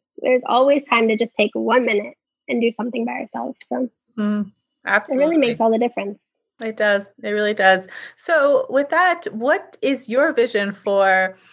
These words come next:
Speaker 2: a world? If you could draw anything, create
Speaker 1: Mm-hmm.
Speaker 2: anything, what would that world where everyone is thriving at some level and we have a better relationship with the earth, I mean, what does that look like to you?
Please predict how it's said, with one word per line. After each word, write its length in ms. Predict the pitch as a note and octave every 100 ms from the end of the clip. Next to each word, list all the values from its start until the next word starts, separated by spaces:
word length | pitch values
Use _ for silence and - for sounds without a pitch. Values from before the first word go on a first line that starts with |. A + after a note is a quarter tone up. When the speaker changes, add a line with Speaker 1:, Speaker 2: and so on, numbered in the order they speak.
| _ -
Speaker 2:
a 80 | G#3
world? 500 | G#3+ A3 F#3 F3 - - -
If 240 | G#3 G#3 A3+
you 120 | A#3
could 460 | - A3+ G3 - -
draw 360 | F#3 G#3 A3 A#3
anything, 640 | A3 A3 A3+ A#3 G#3+ G#3+
create 340 | A3 - G#3 G3+
Speaker 1:
Mm-hmm. 140 | F#3+
Speaker 2:
anything, 480 | G3+ - G3+ G3 G3 - - -
what 180 | B3+
would 160 | C4 C4
that 360 | A3+ A3 G#3 G#3
world 400 | G#3 G#3+ G#3 G#3
where 220 | F#3 F3+ F3+
everyone 640 | G3+ G#3 G3 G3 F#3+ -
is 260 | - F3 -
thriving 520 | F#3 F#3 G3 F#3 E3+
at 100 | D#3+
some 160 | G3 F#3
level 280 | F#3 G#3 G#3+
and 100 | E3
we 80 |
have 120 | F3 D#3
a 60 |
better 200 | E3+ F#3
relationship 440 | F3+ F3 - F#3 E3
with 120 | D#3+
the 120 | E3+
earth, 180 | G3+ G3+ G#3
I 40 |
mean, 100 | G3+
what 120 | A3+
does 100 | B3
that 140 | B3 A3
look 160 | C4+
like 180 | G#3+ -
to 100 | -
you? 260 | C#3+ D#3+